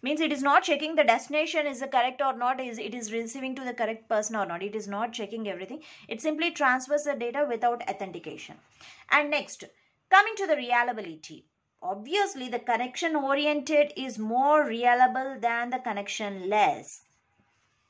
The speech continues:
So it is the connectionless. It's not ensure reliability on transmission of packet.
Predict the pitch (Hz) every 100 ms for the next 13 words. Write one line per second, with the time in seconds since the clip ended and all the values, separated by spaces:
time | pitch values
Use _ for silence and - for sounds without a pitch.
0 | _ _ _ _ _ _ _ - 156 147
1 | 156 170 - - 240 247 320 294 302 277
2 | 277 277 302 294 285 302 302 269 220 247
3 | 269 311 349 302 262 262 302 285 254 240
4 | 247 247 262 254 233 220 208 208 220 208
5 | 214 208 - 151 147 139